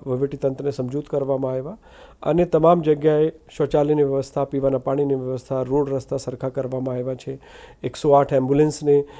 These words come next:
અ, એ રીતે સ્ટેશન કરીએ છીએ કે કોઈ, અ, અનહોની બને તો તરત, અ, એમ્બ્યુલન્સ આ લોકો સુધી પહોંચી શકે. એ જ રીતે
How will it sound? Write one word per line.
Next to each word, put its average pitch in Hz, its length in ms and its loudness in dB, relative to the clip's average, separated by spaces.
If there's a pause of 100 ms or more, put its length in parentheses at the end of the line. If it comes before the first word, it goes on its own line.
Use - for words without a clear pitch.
(180)
અ, 127 60 -2
એ 131 320 2
રીતે 139 240 0
સ્ટેશન 160 380 -4
કરીએ 131 320 -2
છીએ 135 160 -6
કે 135 140 -6
કોઈ, 143 180 -2
અ, - 120 -4 (320)
અનહોની 135 360 0
બને 127 320 0 (280)
તો 135 80 -6
તરત, 165 380 4
અ, 131 300 -2 (180)
એમ્બ્યુલન્સ 143 440 2
આ 127 60 -2
લોકો 123 220 -4
સુધી 131 240 -6
પહોંચી 127 320 -4
શકે. 147 360 -8 (440)
એ 160 120 4
જ 160 80 0
રીતે 151 480 2